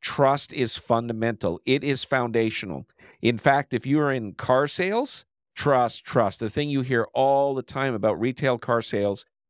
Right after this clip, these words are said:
is people walk in the dealerships, they're afraid of the salespeople. They're afraid of high-pressure tactics. They're afraid of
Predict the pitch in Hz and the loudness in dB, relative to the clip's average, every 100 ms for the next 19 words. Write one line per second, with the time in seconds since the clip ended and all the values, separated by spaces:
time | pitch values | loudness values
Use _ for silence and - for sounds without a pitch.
0 | _ 123 113 - 151 151 151 123 135 - | _ 0 0 0 0 2 2 2 0 -4
1 | 123 117 110 151 139 135 - 113 - 123 | -4 -4 0 0 0 0 -2 -2 0 0
2 | 117 110 - - - 127 139 139 120 110 | 2 2 0 -6 2 2 2 0 -2 -2
3 | 110 117 107 101 - 87 69 69 _ _ | 0 0 0 -2 -4 -4 -4 -10 _ _
4 | _ 120 - 110 - 135 147 139 110 - | _ 0 0 -2 0 0 2 0 0 0
5 | 123 123 123 117 117 104 120 101 - 76 | 0 2 0 0 -2 -2 0 0 -4 -10
6 | - 123 120 104 110 - 139 151 143 123 | -2 0 0 -2 -4 -2 -2 0 0 -2